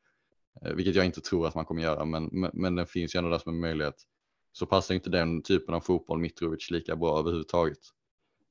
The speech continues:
Ehm, men som sagt, om man fortsätter så, så, så, med samma spelidé som i Championship, så kommer Mitrovic till sex och en halv miljon vara väldigt aktuell på, när det är dags att dra, ehm, dra wildcard, eh, och Fulhams schema vänder.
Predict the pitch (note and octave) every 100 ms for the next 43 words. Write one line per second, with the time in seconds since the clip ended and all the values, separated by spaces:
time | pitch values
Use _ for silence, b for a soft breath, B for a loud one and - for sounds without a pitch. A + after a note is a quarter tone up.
0 | - D#2+ D#2 D#2+ E2 - G2+ G2+ G2 G2+
1 | G2 - A2+ G#2+ D#2+ - F#2 A2+ G#2+ G2+
2 | - - B1+ - - G2 F#2+ G2 - G2
3 | F2+ E2 - E2+ - D2 D2+ - E2 -
4 | _ _ _ _ _ _ - F2 E2 D#2+
5 | - F#2 G2+ F#2+ - E2+ E2+ - - F2
6 | D#2+ - E2+ - F2+ E2+ D#2+ E2 E2+ D#2
7 | D2+ - _ _ _ _ _ D#2 F2+ E2+
8 | E2 - D#2 F2 G#2 E2+ D#2+ E2 - G2+
9 | E2 D#2+ _ - E2 F2+ F2+ E2+ E2+ -
10 | E2+ E2+ E2 D#2 D#2 D#2 D#2 D2+ - -
11 | F2+ E2+ E2+ D2 - D2+ - _ - D#2
12 | D#2+ D#2+ - E2 D#2 D#2 - - D#2+ D#2
13 | D2+ D2+